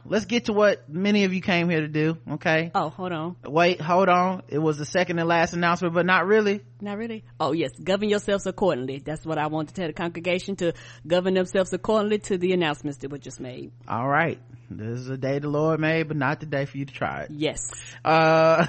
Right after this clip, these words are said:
Speaker 1: <laughs> shout out to our, our homies over there, uh, at, uh, What's the Tea?
Speaker 2: Come on, if, come on. If I'm gonna make the announcements, I, I,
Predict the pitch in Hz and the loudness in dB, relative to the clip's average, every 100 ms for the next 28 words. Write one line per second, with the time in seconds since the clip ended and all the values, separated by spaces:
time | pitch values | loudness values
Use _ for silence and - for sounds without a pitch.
0 | - 208 170 - 156 143 143 139 135 143 | 0 0 0 -2 0 2 2 2 2 4
1 | 143 - 135 139 147 147 151 160 - 135 | 4 2 -2 0 0 0 -2 -4 -4 -4
2 | 139 143 147 156 160 - - - - 113 | -2 0 0 -2 -6 -18 -20 -8 -4 -2
3 | 113 110 104 - 107 110 113 110 110 107 | -2 -2 -4 -4 -4 -6 -8 -8 -6 -6
4 | 110 120 - - - 117 135 139 127 139 | -6 -6 -10 -20 -8 -6 -6 -6 -4 -6
5 | 104 - 180 165 156 156 - 165 190 160 | -6 -6 -2 0 0 -2 -4 -6 -2 0
6 | 151 170 220 240 240 254 247 254 254 233 | 0 2 4 2 2 2 4 4 2 2
7 | 214 214 185 175 170 | 0 2 0 2 2